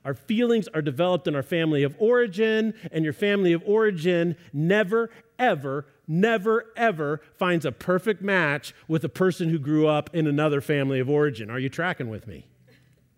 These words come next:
In other words, it's impossible to find that. So you're like,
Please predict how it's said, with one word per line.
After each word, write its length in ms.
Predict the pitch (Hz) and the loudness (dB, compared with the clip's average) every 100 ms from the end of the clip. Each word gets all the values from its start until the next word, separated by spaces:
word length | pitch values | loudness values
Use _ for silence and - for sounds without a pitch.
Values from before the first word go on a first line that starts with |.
| _ _ _ _ - | _ _ _ _ 0
In 120 | 214 | 2
other 160 | 254 | 4
words, 260 | 254 262 190 - - | 2 -2 -6 -14 -12
it's 200 | - 220 | -6 -2
impossible 800 | 233 202 254 269 240 196 185 95 - _ _ _ _ _ | -2 -2 -4 -2 -2 -2 -2 -4 -12 _ _ _ _ _
to 80 | 214 | -2
find 580 | - 226 233 226 208 165 - | 0 0 2 2 2 -2 -6
that. 440 | 156 160 135 135 | 0 0 0 -6
So 180 | - 226 | 0 2
you're 200 | 208 214 | 2 0
like, 240 | 214 196 | 0 0